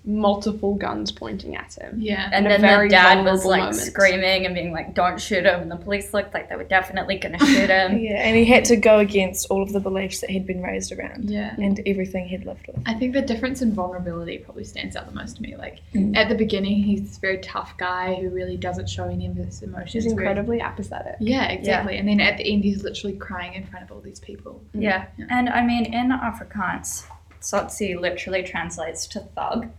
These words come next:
Speaker 2: Mm-hmm.
Speaker 3: So it's kind of, he's been dehumanized to such a point, but also in the beginning bit where Butcher stabs the guy, that guy is, like, completely at the mercy of
Speaker 2: Mm.
Speaker 3: Tsotsi and Butcher.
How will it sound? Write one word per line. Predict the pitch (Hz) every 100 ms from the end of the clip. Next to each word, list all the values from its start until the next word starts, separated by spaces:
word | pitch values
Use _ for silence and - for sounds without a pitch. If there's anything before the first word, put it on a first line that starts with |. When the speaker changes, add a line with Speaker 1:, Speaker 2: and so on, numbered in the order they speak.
| -
Speaker 2:
Mm-hmm. | 226 208 202 220 - -
Speaker 3:
So | - 196 185 185 175 180 175
it's | 196
kind | - 220 214
of, |
he's | 214 214
been | 214
dehumanized | 214 208 208 - 214 220 214 220 -
to | -
such | - 170 156 - - -
a |
point, | 190 - 175 185 294 - -
but | 233 220
also | 226 254 - 214
in | 214
the |
beginning | 214 208 190 233 220
bit | 175 -
where | 185 180 -
Butcher | 180 180 196
stabs | - 180 180 -
the | 165
guy, | - - 190 - - _
that | 220 247 247
guy | 190 190
is, | 190 -
like, | 180 -
completely | - 185 202 180 190 180
at | 185 180
the | 190
mercy | 180 170 170 - - 180 - - _ _
of | 180 175 170 - - _ - 226
Speaker 2:
Mm. | 208 196
Speaker 3:
Tsotsi | - 175 135 - 165
and | 165
Butcher. | 180 190 - 160 165